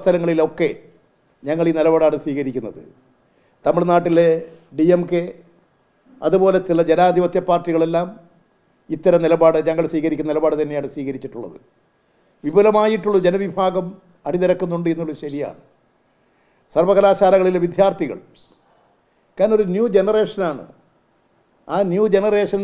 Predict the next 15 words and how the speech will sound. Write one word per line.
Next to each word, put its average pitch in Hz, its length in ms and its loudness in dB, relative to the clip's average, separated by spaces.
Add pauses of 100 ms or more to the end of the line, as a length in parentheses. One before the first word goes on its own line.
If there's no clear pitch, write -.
(400)
അവരെല്ലാവരും 196 680 0 (400)
ഒന്നിച്ച് 175 400 -6
ജീവിക്കുന്നവരാണ്. 160 680 -4 (1120)
ആ - 20 4 (160)
ന്യൂ 190 140 2 (120)
ജനറേഷനിലിടയിൽ 190 840 0 (480)
ഈ - 20 4 (140)
മതവിദ്വേഷമൊക്കെ 180 920 0
പ്രചരിപ്പിക്കാൻ 170 600 -2 (260)
പുറപ്പെട്ടാൽ 143 480 -6 (1500)
എവിടെ 196 220 4 (120)
എന്നുള്ള 185 320 0
ഉത്കണ്ഠയോടുകൂടി 170 800 2 (1080)
ഇന്ത്യയിലെ 190 340 0
സർവകലാശാലകളിലൊക്കെ 180 1120 2